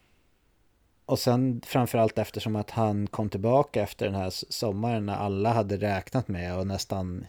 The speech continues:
gett honom tillåtelse att vara trögstartad efter, efter alla festbilder man har sett under sommaren, så,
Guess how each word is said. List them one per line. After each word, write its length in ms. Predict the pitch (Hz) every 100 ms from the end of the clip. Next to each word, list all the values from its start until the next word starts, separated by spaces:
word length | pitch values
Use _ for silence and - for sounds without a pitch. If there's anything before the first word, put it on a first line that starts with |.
| -
gett 420 | 180 104 104 -
honom 500 | 110 98 92 90 92
tillåtelse 880 | - 120 107 107 131 143 - 92 -
att 240 | - - 107
vara 380 | 98 92 90
trögstartad 880 | 90 - 107 98 87 - 127 120 -
efter, 440 | - - - 92 92 - - - - - - - _ 147
efter 300 | 101 - 95
alla 260 | 95 92
festbilder 1400 | - 120 - - - 107 107 - - 104 113 104 107 107
man 200 | 95 92
har 60 |
sett 400 | 92 107 95 _
under 380 | 104 95 90 92
sommaren, 500 | 92 101 92 92 90
så, 400 | 92 104 95 95